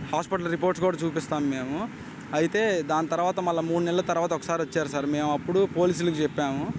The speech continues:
దాని తర్వాత మళ్ళీ ఒక టెన్ డేస్ బ్యాక్ వచ్చారు సార్. మేము దానికి కంప్లైంట్ ఇచ్చేసాము, ఇట్లా వా-, సార్ వాళ్ళు పోలీసులు ఏం చెప్పారంటే,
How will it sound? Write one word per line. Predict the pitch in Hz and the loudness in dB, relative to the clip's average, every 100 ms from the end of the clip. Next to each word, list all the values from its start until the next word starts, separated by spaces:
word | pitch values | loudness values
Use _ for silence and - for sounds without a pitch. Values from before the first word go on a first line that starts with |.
| - - - - | -6 -6 -4 0
దాని | 165 180 | 0 0
తర్వాత | 180 185 190 196 | 0 0 0 0
మళ్ళీ | 196 180 180 | 0 0 0
ఒక | |
టెన్ | 170 175 175 | 0 0 2
డేస్ | 185 180 | 0 2
బ్యాక్ | 175 170 | 0 0
వచ్చారు | 165 170 151 | -2 -2 -2
సార్. | 147 | 0
మేము | 147 147 | 0 0
దానికి | 143 147 | 0 0
కంప్లైంట్ | 156 160 185 185 | 0 -2 0 -2
ఇచ్చేసాము, | 165 151 165 156 151 | -4 -2 0 0 0
ఇట్లా | 143 - - 139 - - - - | -2 -2 -4 -6 -12 -14 -14 -6
వా-, | 156 160 | -2 0
సార్ | 151 175 190 | 0 0 0
వాళ్ళు | 165 160 165 160 147 | 0 0 2 0 0
పోలీసులు | 175 196 180 196 | 0 2 2 2
ఏం | 185 | 2
చెప్పారంటే, | 175 165 170 160 160 190 208 147 | 2 2 0 0 0 0 2 0